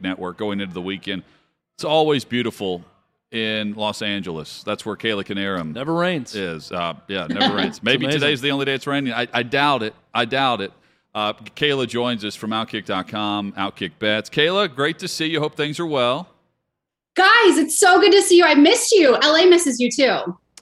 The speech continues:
Speaker 2: We miss L A. Uh,
Speaker 1: Yes.
Speaker 2: but ever, ever since we left, we just haven't been the same. And the weather hasn't been the same, Hutton. It's, it's nice and sunny here today, but the wind is blowing.
Speaker 1: Yeah, well, go ahead.
Speaker 2: Do you get
Speaker 1: Let
Speaker 2: a lot of wind in L A, or is
Speaker 1: What
Speaker 2: it just always perfect like
Speaker 1: Yeah,
Speaker 2: we were there in
Speaker 1: what's the,
Speaker 2: February?
Speaker 1: what's the temperature today?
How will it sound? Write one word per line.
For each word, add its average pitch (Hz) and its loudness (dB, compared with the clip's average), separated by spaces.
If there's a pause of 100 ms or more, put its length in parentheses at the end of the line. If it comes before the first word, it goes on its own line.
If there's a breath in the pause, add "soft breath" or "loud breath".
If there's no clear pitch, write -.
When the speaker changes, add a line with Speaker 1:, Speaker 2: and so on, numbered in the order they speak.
(100)
Speaker 2:
We 160 0
miss 190 -2
L 180 2
A. 170 0
Uh, 113 -10 (280)
Speaker 1:
Yes. 135 0
Speaker 2:
but 143 0
ever, 156 -2
ever 165 0
since 165 -4
we 160 0
left, 156 0
we 135 -6
just 131 -8
haven't 143 -2
been 143 -4
the 131 -6
same. 165 -2 (240 soft breath)
And 185 0
the 202 2
weather 226 2
hasn't 147 0
been 131 -4
the 120 -6
same, 110 -6
Hutton. 110 -8 (340)
It's, 180 0
it's 208 -2
nice 208 0
and 165 -6
sunny 277 0
here 143 2
today, 127 0
but 127 -4
the 135 -2
wind 185 -2
is 143 -4
blowing. 117 -4
Speaker 1:
Yeah, 170 0
well, 160 -4
go 220 2
ahead. 208 0
Speaker 2:
Do 180 0
you 202 0
get 262 4
Speaker 1:
Let 269 6
Speaker 2:
a - 6
lot 277 4
of 185 2
wind 233 2
in 262 -2
L 262 2
A, 269 2
or 220 4
is 165 2
Speaker 1:
What 196 4
Speaker 2:
it 165 -4
just 175 -4
always 202 2
perfect 185 -2
like 147 0
Speaker 1:
Yeah, 143 0
Speaker 2:
we 160 2
were 156 2
there 160 2
in - 0
Speaker 1:
what's 139 -4
the, 160 0
Speaker 2:
February? 135 2
Speaker 1:
what's - -2
the 156 -4
temperature 127 -4
today? 82 -6